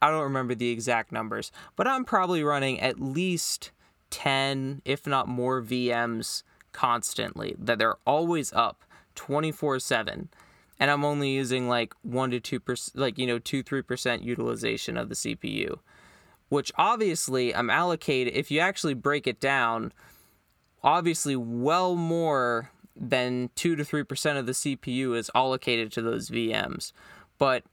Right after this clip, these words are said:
if you look at the ram usage, the ram usage is, you know, way higher than that because, you know, you obviously need ram, so, and so that's usually your limiting factor if you're trying to build, do a virtualization build.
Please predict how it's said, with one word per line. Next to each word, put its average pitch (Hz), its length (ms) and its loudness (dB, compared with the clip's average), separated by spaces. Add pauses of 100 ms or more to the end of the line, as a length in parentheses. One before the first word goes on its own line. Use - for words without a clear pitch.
(180)
if 143 180 -4
you 151 120 0
look 156 180 0
at 160 80 -4
the 120 120 0
ram 180 420 2
usage, 127 460 -2
the 123 120 -2
ram 165 300 2
usage 135 320 -2
is, 120 440 -4
you 135 140 -4
know, 120 140 0
way 113 500 0
higher 127 420 0
than 98 200 -8
that 98 320 -2
because, 110 560 -2 (500)
you 123 120 -2
know, 110 180 -2 (340)
you 117 220 0
obviously 131 420 0
need 123 220 -2
ram, 113 520 0
so, 107 440 -2 (800)
and 107 380 -4 (680)
so - 160 -2
that's 165 260 2
usually 185 380 0
your 143 180 2
limiting 139 400 0
factor 135 420 2
if 113 140 -4
you're 117 80 0
trying 127 300 0
to 123 80 0
build, 123 400 -2
do 131 160 0
a 123 40 -2
virtualization 123 840 -2
build. 110 320 -2